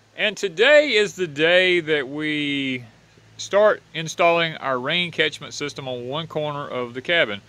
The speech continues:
Now we have a three hundred gallon tote that was, uh, gifted to us by a subscriber this past summer.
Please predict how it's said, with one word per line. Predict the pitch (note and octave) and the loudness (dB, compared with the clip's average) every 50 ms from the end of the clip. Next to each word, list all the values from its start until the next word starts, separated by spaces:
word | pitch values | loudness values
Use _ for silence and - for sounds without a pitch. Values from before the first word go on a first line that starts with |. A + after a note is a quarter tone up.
| - _ _ _ _ _ _ _ _ _ - | -20 _ _ _ _ _ _ _ _ _ -6
Now | A#2+ | -6
we | B2 C3+ D3 C#3+ | -4 -2 -2 0
have | C#3+ E3+ F3+ F3+ D#3 | 2 2 2 2 2
a | C#3+ | -2
three | C3 - E3 F3 F3 | -4 -2 -2 -2 -2
hundred | D#3+ E3+ E3+ D#3+ D3 C#3 | -2 -2 -4 -4 -4 -2
gallon | D#3 D#3 D#3 D3 C3+ C3 | -2 -2 0 -2 -4 -8
tote | B2+ - E3+ G3+ A3+ A#3+ G#3 - | -6 -4 -2 -2 -2 -4 -6 -8
that | D3+ C#3+ | -6 -6
was, | B2 B2+ A#2+ A2+ A2+ A2+ A#2 - | -6 -6 -8 -10 -12 -18 -14 -8
uh, | A#2 A#2+ A#2 A2+ A2 G#2+ | -6 -4 -4 -4 -4 -6
gifted | G#2+ D#3 G3+ G3 - F#3 D3 - | -4 -4 -4 -2 -4 -8 -6 -2
to | F#3 G3+ A3+ | 0 0 0
us | A#3 - | 0 0
by | - F3 D#3 C#3+ | 0 2 2 2
a | C#3 | 2
subscriber | - - B2 - - - E3+ E3 E3+ F3+ F3 E3+ E3 | 0 -6 -14 -14 -10 -4 -2 0 0 0 0 -2 -4
this | D#3+ D#3+ D#3 | -4 -6 -8
past | - - - E3 D#3+ D3+ C#3+ - | -8 -4 -2 0 2 0 0 -2
summer. | - F#3 F#3 G#3 A3+ A3+ A3 | -6 -6 -6 -6 -6 -8 -10